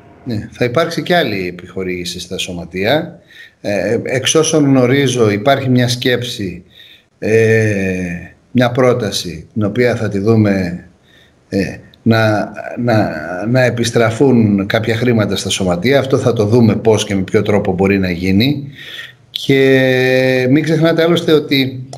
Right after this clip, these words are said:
ε, η Ένωση είναι Ένωση των Σωματείων, όχι η Ένωση της Διοίκησης των δεκαπέντε ανθρώπων που είμαστε στο Διοικητικό Συμβούλιο, είναι Ένωση των Σωματείων. Και όλη η διοίκηση προκινείται και προσανατολίζεται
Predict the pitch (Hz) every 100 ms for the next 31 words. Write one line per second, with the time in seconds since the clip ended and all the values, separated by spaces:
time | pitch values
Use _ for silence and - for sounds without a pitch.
0 | - - - - 143 127 127 123 123 120
1 | 120 117 117 113 110 110 - - - -
2 | - - 135 135 156 170 170 175 175 175
3 | 165 170 175 175 156 165 147 143 170 156
4 | 107 127 127 156 135 110 110 95 101 95
5 | 101 95 98 92 117 117 107 104 104 104
6 | 110 123 113 107 101 - 107 101 104 107
7 | 110 110 110 - 104 98 98 95 110 107
8 | 98 101 135 175 180 180 - - - -
9 | 151 160 185 - 175 165 151 147 139 104
10 | 95 - 113 120 151 156 123 117 107 117
11 | 143 - 165 147 - 117 120 147 165 143
12 | 139 135 120 110 110 120 123 175 180